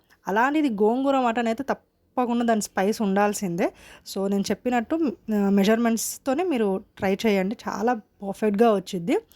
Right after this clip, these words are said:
So ఇక్కడ నేను కారం యాడ్ చేసేసాను, బాగా మిక్స్ చేసేసాను. ఆ తర్వాత మనం,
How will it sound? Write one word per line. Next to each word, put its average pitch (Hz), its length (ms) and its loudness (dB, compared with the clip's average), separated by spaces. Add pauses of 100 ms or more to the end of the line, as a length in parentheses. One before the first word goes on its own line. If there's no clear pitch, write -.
(300)
So 214 80 -4
ఇక్కడ 202 140 -6
నేను 196 140 -2
కారం 233 380 2
యాడ్ 247 240 -2
చేసేసాను, 233 460 -2
బాగా 196 400 -2
మిక్స్ 247 340 -4
చేసేసాను. 208 500 0 (380)
ఆ 196 60 2
తర్వాత 185 420 2
మనం, 202 240 -2